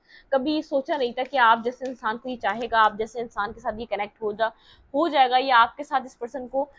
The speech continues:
इतना in depth love हो जाएगा, या आप लोग के साथ इतना deep bond आप लोग share करेंगे एक साथ, ठीक है।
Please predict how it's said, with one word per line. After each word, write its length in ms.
इतना 380
in 240
depth 320
love 200
हो 140
जाएगा, 320
या 220
आप 260
लोग 220
के 180
साथ 240
इतना 260
deep 420
bond 280
आप 180
लोग 120
share 240
करेंगे 320
एक 100
साथ, 240
ठीक 160
है। 140